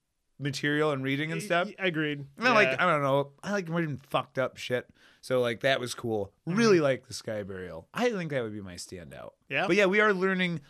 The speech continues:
Speaker 1: a ton of stuff
Speaker 2: Which is
Speaker 1: that we
Speaker 2: fun. It's
Speaker 1: never,
Speaker 2: awesome.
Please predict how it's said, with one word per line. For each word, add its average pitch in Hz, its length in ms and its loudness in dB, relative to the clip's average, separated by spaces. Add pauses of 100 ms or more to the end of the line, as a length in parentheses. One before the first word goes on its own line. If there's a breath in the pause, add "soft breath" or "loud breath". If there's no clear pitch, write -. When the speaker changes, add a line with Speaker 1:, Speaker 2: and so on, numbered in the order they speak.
(140 soft breath)
Speaker 1:
a 202 160 -2
ton 214 520 -2
of 214 220 2
stuff - 500 0
Speaker 2:
Which 208 180 -4
is - 140 -8
Speaker 1:
that - 80 0
we 285 60 4
Speaker 2:
fun. 240 160 2
It's 233 100 -6
Speaker 1:
never, 190 120 2
Speaker 2:
awesome. - 280 -4